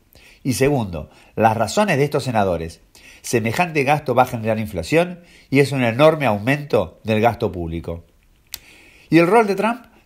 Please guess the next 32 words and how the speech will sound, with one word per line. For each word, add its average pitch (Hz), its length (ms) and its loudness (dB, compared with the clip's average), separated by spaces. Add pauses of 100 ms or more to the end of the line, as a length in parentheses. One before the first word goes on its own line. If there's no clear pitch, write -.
(100)
Prácticamente 208 560 0
no 190 100 -2
jugó 170 280 0
casi 175 240 -2
ningún 185 240 -2
papel. 98 460 -2 (360)
De 117 180 2
hecho, 190 220 0
no 175 180 -4
hizo 185 220 0
declaraciones 135 640 -2
ni 131 80 -2
participó 104 440 -2
en 123 140 -4
ningún 117 280 -2
ac-, 95 260 -2
en 113 80 -6
ningún 123 260 -4
acto. 85 440 -4 (320)
Y 143 80 2
los 151 140 6
candidatos 190 440 0
no 202 140 -4
mencionaron 185 500 -2
ni 165 100 -6
una 220 200 2
palabra 175 340 4
sobre 135 200 0
las 120 140 2
supuestas 156 460 -4
elecciones 113 400 -2
fraudulentas. 78 800 -6